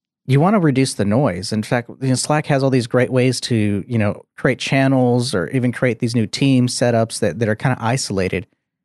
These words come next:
And you can reduce a lot of your noise. In fact, even some of the notification routines, they start out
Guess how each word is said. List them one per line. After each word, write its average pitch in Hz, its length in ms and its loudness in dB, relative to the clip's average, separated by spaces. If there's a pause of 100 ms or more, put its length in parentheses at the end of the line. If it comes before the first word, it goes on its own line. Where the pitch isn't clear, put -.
(160)
And 123 80 2
you 143 60 4
can 156 140 0
reduce 139 340 2
a 117 60 0
lot 117 160 2
of 110 80 -6
your 101 100 -2
noise. 107 340 0
In 110 140 0
fact, 127 240 -2
even 139 160 2
some 127 140 0
of 123 40 2
the 127 60 2
notification 123 640 0
routines, 101 420 -2
they 104 80 0
start 131 240 2
out 117 240 0